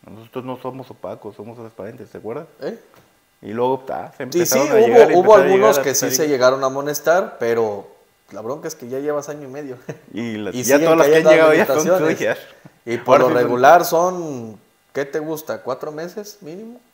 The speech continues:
Speaker 2: Porque, digo, o sea, yo me pongo a pensar en esto, ¿no? Digo, es, es obviamente opinión mía nada más, no quiero, no, no, no digo que esto sea cierto,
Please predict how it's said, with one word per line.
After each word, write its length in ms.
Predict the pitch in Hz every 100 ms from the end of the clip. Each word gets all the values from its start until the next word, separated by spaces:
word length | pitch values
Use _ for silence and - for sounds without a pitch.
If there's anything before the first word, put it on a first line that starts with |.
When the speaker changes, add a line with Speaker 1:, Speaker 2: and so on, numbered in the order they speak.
| _ _ _ _
Speaker 2:
Porque, 640 | - 113 - 117 117 110 -
digo, 320 | 127 117 101 _ _ _ _ _ _ _
o 140 | 110
sea, 120 | 117 -
yo 180 | 117
me 100 | 156
pongo 280 | 185 175 185
a 60 | 185
pensar 300 | 117 110 120
en 120 | 156
esto, 240 | 196 - 98
¿no? 260 | 139 233 _ _
Digo, 280 | 175 110
es, 200 | - -
es 320 | - 110 - - _ _ _
obviamente 480 | 117 131 135 131 139
opinión 420 | - 110 113 127
mía 220 | 131 123
nada 200 | 120 120
más, 360 | 123 156 - - _
no 180 | 107 98
quiero, 320 | 120 117 110 104
no, 260 | 110 104 -
no, 180 | 104 104 -
no 120 | 110
digo 260 | 113 113
que 100 | -
esto 200 | 101 -
sea 180 | 107 107
cierto, 500 | - - - 135 -